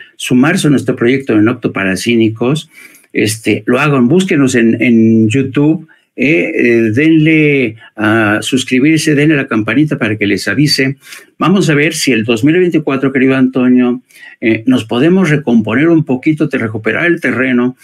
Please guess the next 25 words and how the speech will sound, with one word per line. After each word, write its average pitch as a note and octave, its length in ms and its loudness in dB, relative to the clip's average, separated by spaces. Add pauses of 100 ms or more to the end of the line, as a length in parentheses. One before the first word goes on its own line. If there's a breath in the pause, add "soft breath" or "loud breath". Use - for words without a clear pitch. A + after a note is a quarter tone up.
(320 loud breath)
porque B2 280 -2
a - 20 0
veces C#3+ 300 0
es D3 120 -2
complicado, A2 840 -2
es - 120 -12
complicado. A#2+ 840 -4 (320 loud breath)
Yo C#3+ 100 0
creo D3+ 120 2
que D3+ 120 -2
la C3 120 0
gente C#3 360 0
tiene C3+ 260 0
que C3+ 100 -2
entender A#2 680 0 (280 soft breath)
que - 80 -2
es A#2 160 0
muy D#3 300 4
importante A#2+ 640 0
que A2 120 -2
los A2 280 -2
medios C3 600 2
de G#2+ 120 -4
comunicación G#2+ 640 -2
independientes A#2 1080 -2